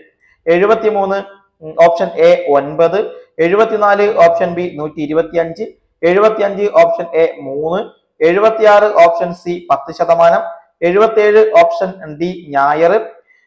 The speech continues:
ആ, ശ്രേണി പൂർത്തിയാക്കാൻ എഴുപത്തി എട്ടാമത്തത് ഓപ്ഷൻ സി ആണ്. അടുത്തത് എഴുപത്തിയൊൻപത് ഒറ്റയാനേത് ഓപ്ഷൻ എ, എൺപത് ഓപ്ഷൻ ഡി, ഇവയൊന്നുമല്ല എന്നതാണ്. ഇനി നമുക്ക് final answer കീ വരുമ്പോൾ മാറ്റം ഉണ്ടാവും, നോക്കാം.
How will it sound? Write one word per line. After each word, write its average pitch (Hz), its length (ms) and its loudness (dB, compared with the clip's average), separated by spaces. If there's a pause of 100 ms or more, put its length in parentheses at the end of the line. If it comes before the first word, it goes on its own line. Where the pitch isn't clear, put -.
(180)
ആ, 147 300 0
ശ്രേണി 180 320 -2
പൂർത്തിയാക്കാൻ 196 560 -2
എഴുപത്തി 190 540 -4
എട്ടാമത്തത് 208 580 2
ഓപ്ഷൻ 175 280 -4
സി 185 400 -18 (300)
ആണ്. 147 340 -4 (280)
അടുത്തത് 170 320 2
എഴുപത്തിയൊൻപത് 208 720 0
ഒറ്റയാനേത് 190 800 0
ഓപ്ഷൻ 165 340 -2
എ, 151 420 -4 (200)
എൺപത് 214 760 0
ഓപ്ഷൻ 170 500 -2
ഡി, 156 260 -8
ഇവയൊന്നുമല്ല 165 920 0
എന്നതാണ്. 127 420 -4 (340)
ഇനി 240 240 -4 (260)
നമുക്ക് 156 180 -8
final 175 300 2
answer 180 240 0
കീ 185 140 -6
വരുമ്പോൾ 185 220 -4
മാറ്റം 180 300 0
ഉണ്ടാവും, 170 320 2
നോക്കാം. 170 360 0